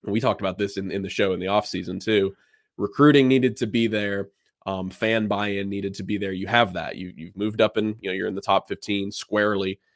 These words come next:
um, in this recruiting class. You'd like to get into the top ten. All the games are sold out.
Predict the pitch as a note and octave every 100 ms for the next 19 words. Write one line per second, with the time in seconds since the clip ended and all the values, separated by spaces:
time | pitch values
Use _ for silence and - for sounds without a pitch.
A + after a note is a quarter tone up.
0 | _ - F#2+ F#2 F#2 A2 G2+ G2 - G2
1 | G2+ G2 G2 F#2+ - D#2 F2+ - F#2+ D#2+
2 | E2 - D#2+ - C#3+ C3+ - F2 E2+ C3
3 | D#3 B2+ A#2 C3+ B2 A#2+ A2+